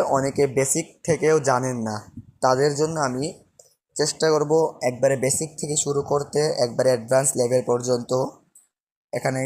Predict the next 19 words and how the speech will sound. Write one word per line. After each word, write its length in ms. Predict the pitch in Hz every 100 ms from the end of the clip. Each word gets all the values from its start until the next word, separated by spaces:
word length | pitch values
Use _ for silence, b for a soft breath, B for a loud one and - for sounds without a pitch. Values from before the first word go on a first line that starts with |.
| 131
ব্যাখ্যা 260 | 131 127 151 131
বিশ্লেষণ 360 | 127 127 135 131
সহ 100 | 131 120
ভিডিও 200 | 123 123
আপলোড 260 | 117 - 120 113
দিতে, 160 | 113 120
আপনাদেরকে 420 | - 104 117 113 120
বোঝাতে। 380 | 127 123 110 110 107 _ _ _ _ _ _ _ _ _ _ _ _ _ - _ 120
আর 80 | 123 120
আপনাদের 380 | 120 123 123 123 - b b _ _ _ _ _
হয়তো 220 | 135 135 143
অনেকেই 300 | 147 - 160
জানেন 240 | 269 262 135 135
যে 60 | 135
সামনের 340 | 139 123 127 127
যে 60 | 123 127
নেক্সট 220 | 127 - 131
জেনারেশন, 540 | 131 131 139 143 123 107 101 _ -
সেখানে 320 | 131 143 147